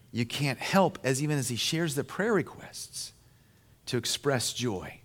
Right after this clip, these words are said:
And again, that, that points out what we know. Joy is not based, like happiness is, on circumstances. It's based on that what we find in the Lord.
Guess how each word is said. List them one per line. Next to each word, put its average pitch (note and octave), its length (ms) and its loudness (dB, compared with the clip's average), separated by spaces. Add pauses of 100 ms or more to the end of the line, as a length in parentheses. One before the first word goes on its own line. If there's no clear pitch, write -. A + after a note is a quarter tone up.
(340)
And - 60 -10
again, F3+ 400 0
that, B2 320 -10
that - 320 -8
points D#3 280 0
out B2+ 200 6
what C#3 120 2
we D#3+ 140 0
know. A2+ 220 0
Joy C#3 240 0
is C#3+ 100 -4
not C#3 240 -2
based, B2+ 420 0 (380)
like A#2 160 4
happiness G#2 580 2
is, G#2 220 -6
on B2 160 -6
circumstances. A#2 920 -6 (640)
It's G#2+ 120 -4
based E3 440 6
on A2+ 340 -2
that B2+ 100 0
what B2+ 160 2
we A#2 120 0
find C#3+ 440 4
in B2 100 2
the A2+ 100 0
Lord. D3 240 2